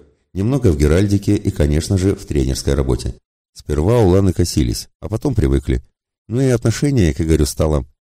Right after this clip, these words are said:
В общем, теперь в его знатном происхождении были уверены не только уланы,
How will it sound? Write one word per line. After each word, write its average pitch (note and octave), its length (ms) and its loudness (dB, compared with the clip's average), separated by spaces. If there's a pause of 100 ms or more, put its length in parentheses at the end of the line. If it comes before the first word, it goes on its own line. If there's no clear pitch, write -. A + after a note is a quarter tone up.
(340)
В G#2 100 -6
общем, A2+ 280 0
теперь C3 460 2
в D#2 60 0
его F2+ 400 4
знатном E2+ 420 0
происхождении E2+ 800 2
были D#2 240 4
уверены D#2+ 480 4
не D#2+ 100 4
только B2+ 280 -2
уланы, C#2 460 0